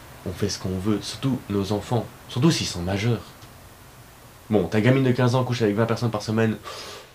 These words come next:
inquiète-toi. Parce que à quinze ans, euh,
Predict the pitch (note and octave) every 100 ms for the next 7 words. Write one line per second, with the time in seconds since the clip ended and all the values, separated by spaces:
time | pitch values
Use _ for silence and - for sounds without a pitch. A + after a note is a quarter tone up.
0 | - - - A#2 A#2+ B2 G#2+ - - -
1 | - - - - - - - - - -
2 | - - - - - - F#2+ - G2+ F#2+
3 | F2+ F#2+ B2 A#2 C#3+ D#3+ E3 C#3 G#2+ F#2+